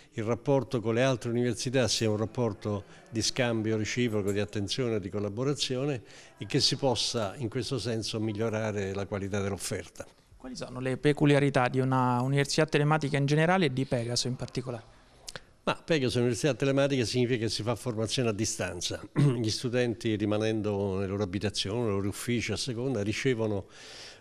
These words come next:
Speaker 1: una serie di, diciamo, di pacchetti, chiamiamoli così, delle video lezioni, dei PowerPoint, eh, poi ricevono anche dispense cartacee che possono studiare con i loro tempi, con i loro modi, decidere quando,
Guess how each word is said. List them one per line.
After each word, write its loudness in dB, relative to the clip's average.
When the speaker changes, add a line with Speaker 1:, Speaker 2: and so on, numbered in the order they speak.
Speaker 1:
una 0
serie 4
di, 2
diciamo, -2
di -2
pacchetti, 0
chiamiamoli 0
così, -2
delle 0
video 2
lezioni, 2
dei -4
PowerPoint, 0
eh, -6
poi 0
ricevono 0
anche 0
dispense 0
cartacee -2
che 0
possono -2
studiare 2
con 0
i -2
loro 0
tempi, 0
con -4
i -2
loro -2
modi, 2
decidere 0
quando, -2